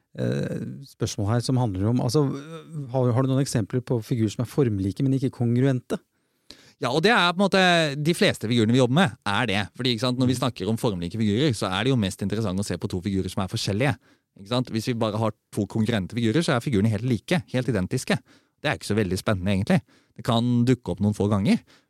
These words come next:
Speaker 2: men de fleste figurene er jo nettopp formlike, men ikke konkurrente, i den betydning at de har samme form, men de har ikke samme størrelse.
Speaker 1: Mm.
Speaker 2: Altså, den ene figuren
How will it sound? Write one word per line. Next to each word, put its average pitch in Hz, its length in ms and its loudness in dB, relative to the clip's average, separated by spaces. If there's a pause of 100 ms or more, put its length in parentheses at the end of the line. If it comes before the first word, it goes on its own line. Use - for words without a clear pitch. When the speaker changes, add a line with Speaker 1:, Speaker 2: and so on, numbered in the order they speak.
Speaker 2:
men 123 140 0
de 135 100 2
fleste 135 320 -2
figurene 139 320 2
er 92 120 0
jo 127 100 0
nettopp 120 420 -4 (320)
formlike, 98 480 0
men 131 160 2
ikke 98 140 -8
konkurrente, 135 640 2 (240)
i 120 60 -4
den 113 260 0
betydning 120 520 0
at 127 180 -4
de 123 100 -2
har 120 160 0
samme 95 420 -4
form, 220 460 2 (460)
men 117 80 0
de 156 60 4
har 208 80 4
ikke 139 120 -2
samme 123 220 0
størrelse. 104 320 -2 (400)
Speaker 1:
Mm. 98 80 -18 (640)
Speaker 2:
Altså, 185 340 0
den 147 220 0
ene 135 260 4
figuren 147 320 4